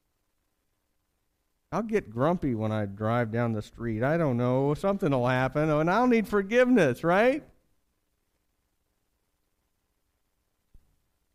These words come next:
And if we want to be forgiven, we have to exercise toward other people the same grace we have received, because God cannot forgive our sin while we're still hanging on to it. Amen?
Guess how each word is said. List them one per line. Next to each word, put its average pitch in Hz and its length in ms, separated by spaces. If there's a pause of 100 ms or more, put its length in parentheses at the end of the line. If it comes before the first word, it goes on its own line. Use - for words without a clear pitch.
(420)
And 147 100
if 151 80
we 180 180
want 196 320
to 180 40
be 170 280
forgiven, 120 720
we 156 200
have 160 340
to 127 240 (220)
exercise 135 720
toward 117 300
other 127 220
people 104 460
the 101 120
same 123 400
grace 113 420
we 113 180
have 101 260
received, 101 680 (640)
because 123 420
God 131 440
cannot 135 460
forgive 123 420 (260)
our 117 140
sin 110 460
while 104 180
we're 107 160
still 107 300
hanging 104 360
on 98 260
to - 100
it. 82 260
Amen? 113 480